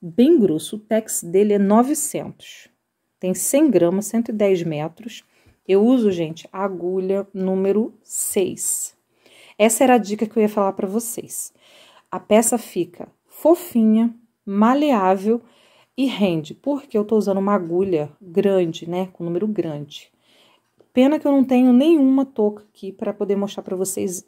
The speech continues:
é, boina. Pena que eu não tenho nenhuma boina aqui pra tá mostrando pra vocês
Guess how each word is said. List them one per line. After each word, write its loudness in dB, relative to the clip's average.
é, -2
boina. -2
Pena -10
que -14
eu -2
não -4
tenho -2
nenhuma 4
boina -2
aqui -12
pra -18
tá -12
mostrando -8
pra -12
vocês -2